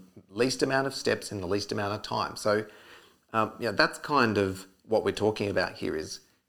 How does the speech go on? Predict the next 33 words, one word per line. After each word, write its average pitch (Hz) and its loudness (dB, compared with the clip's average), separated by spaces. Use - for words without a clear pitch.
how 120 4
do 120 0
we 113 2
help - 0
that - -6
person? - -6
And 107 0
the, 131 2
the 185 8
interesting 175 2
or 110 6
the 107 4
good 117 4
news 117 2
is, 92 2
Ash, 95 0
is 95 -8
that 101 0
brokers 185 6
are 131 2
doing 117 6
this 110 0
already, 110 2
and, 107 0
uh, 104 2
each 139 4
and 127 4
every 110 6
one 107 4
of 101 2
you 101 4
listening 95 0
already 123 4